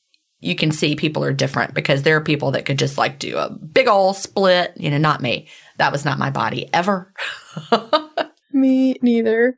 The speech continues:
Speaker 1: I could do a split. It's funny. I never could do a side-to-side split ever.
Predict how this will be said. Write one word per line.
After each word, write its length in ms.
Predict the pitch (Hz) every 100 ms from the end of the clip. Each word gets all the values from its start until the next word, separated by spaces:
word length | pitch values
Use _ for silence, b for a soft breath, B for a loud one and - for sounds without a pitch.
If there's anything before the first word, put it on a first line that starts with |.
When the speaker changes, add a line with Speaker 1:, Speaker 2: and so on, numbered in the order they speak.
| - -
Speaker 1:
I 120 | 269
could 160 | 339 233
do 180 | 254
a 80 | 190
split. 440 | - - 208 175 -
It's 200 | 180 -
funny. 200 | 170 151
I 120 | 170
never 240 | 190 240
could 160 | 262 220
do 100 | 190
a 80 | 165
side-to-side 720 | - 151 151 151 143 151 -
split 320 | - 113 110
ever. 400 | 160 151 190 196